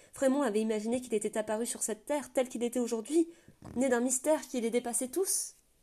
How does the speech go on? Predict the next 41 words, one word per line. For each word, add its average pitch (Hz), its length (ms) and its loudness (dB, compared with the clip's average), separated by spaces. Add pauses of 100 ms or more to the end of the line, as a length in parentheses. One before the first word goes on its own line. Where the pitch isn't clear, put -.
(1200)
Bah, 427 80 6 (280)
n'y 311 120 6
pensons 311 300 2
plus. - 420 -8 (260)
Demain, 262 340 -2
nous 254 160 0
arriverons 233 460 -2
à 233 60 0
la 220 160 0
garnison 294 480 4
de 294 60 0
la 285 120 0
cime. 180 400 -4 (720)
Si - 140 -2
le 226 100 6
commandant 240 460 4
a 220 100 4
correctement 214 580 -2
veillé 185 200 0
sur 208 160 -4
la 202 100 -2
frontière, 285 640 -4
les 269 160 -4
rats 262 140 -2
sont 262 140 -6
sans 247 140 -2
doute 240 180 -4
en 226 100 -2
train 226 180 -4
de 214 100 -2
trembler 311 380 0
dans 311 100 2
leurs 302 160 -4
souricières. 180 720 -8 (840)
Vous 226 100 -4
pouvez 240 300 -2
compter 202 320 -4
sur 175 200 -6
Luthar, 175 340 -6
votre 180 220 -10
majesté. 185 500 -10